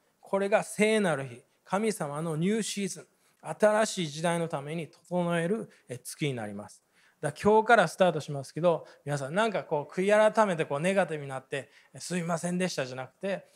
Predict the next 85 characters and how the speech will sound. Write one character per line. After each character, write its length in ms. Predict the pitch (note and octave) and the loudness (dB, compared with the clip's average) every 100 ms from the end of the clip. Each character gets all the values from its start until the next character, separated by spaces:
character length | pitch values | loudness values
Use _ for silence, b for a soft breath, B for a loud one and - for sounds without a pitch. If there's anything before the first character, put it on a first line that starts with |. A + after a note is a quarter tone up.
| b | b
で 60 | B2+ | -14
も 60 | |
神 340 | B2 F#3+ A3 G#3+ | -4 -2 0 -2
様 320 | - C#3+ C3 | -2 -6 -4
に 180 | F#3 D#3 | -4 -4
捧 340 | - - G#3 | -6 4 4
げ 120 | G#3+ | 4
て 140 | G#3+ G#3+ | 2 2
な 120 | D#3+ | 0
い 60 | B2+ | -2
も 140 | B2 | -6
の、 180 | B2+ - _ b b _ | -8 -10 _ b b _
自 180 | B2 A#2+ | -10 -4
分 180 | E3 F#3+ | 0 0
が 80 | D#3+ | -2
清 200 | - F#3+ | -2 0
め 140 | G#3 | 2
ら 120 | G#3 | 4
れ 100 | G#3 | 4
な 120 | F#3 C3+ | 2 -2
い 60 | |
と 60 | A#2+ | -4
い 80 | A#2 | -6
け 80 | |
な 120 | B2+ A2 | -6 -8
い 40 | |
も 120 | G2+ | -10
の、 160 | A#2 C3+ _ b b b | -10 -12 _ b b b
え 160 | B2+ B2 | -10 -6
ー、 20 | |
も 140 | C3 | -6
し 120 | C#3+ - | -6 -4
く 100 | G3 | 0
は 200 | A#3 E3 | 0 0
そ 120 | D3 | -4
の 100 | B2+ | -6
宗 300 | - D#3+ F3+ | -6 -6 -2
教 200 | G3 F#3+ | -2 -2
的 180 | F#3+ D#3+ | -4 -6
に 80 | |
何 260 | C#3 D3+ G3+ | -6 -4 -2
か 120 | F3+ | -2
自 160 | B2 C3 | -4 -6
分 200 | C#3+ C#3 | -6 -6
の 100 | C3+ | -6
人 180 | D3+ D3+ | -6 -8
生 160 | A#2 | -10
作 240 | A#2 - D3+ | -18 -10 -10
っ 20 | |
て 160 | - D#3 | -8 -8
し 100 | F3+ | -4
ま 140 | D3+ | -6
っ 80 | - | -6
た 100 | A#2 | -14
偶 220 | C3 C3 | -8 -8
像、 220 | A2+ G2+ b b - | -8 -14 b b -16
シ 200 | - E3 | -8 -6
ス 160 | - | -6
テ 120 | - A#2+ | -10 -10
ム 180 | B2 | -4
を 120 | F3 C#3 | -2 -2
私 300 | B2 D#3+ E3+ | -4 -6 -6
た 100 | D#3 | -8
ち 60 | |
は 60 | A#2+ - | -8 -8
悔 220 | E3 D#3+ | -6 -4
い 40 | |
改 360 | D#3+ D#3 D#3 D#3 | -2 -4 -2 -4
め 100 | D#3 | -2
る 80 | D#3 | -4
こ 140 | E3 | -8
と 140 | B2 | -10
で、 240 | C3+ F3+ F3 B B B D#3+ | -6 -6 -6 B B B -18
主 260 | - G3 G3+ | -8 -2 2
が 200 | E3+ C3+ | 2 0
私 300 | C3+ D3 - | -6 -8 -8
た 80 | C#3 | -12
ち 100 | C3+ | -14
に 80 | - | -18
与 320 | B2 D#3 D#3 | -6 -2 -2
え 40 | |
た 160 | D3+ B2 | 0 -4
い 40 | |
も 140 | A#2 A2+ | -4 -12
の、 140 | B2 | -12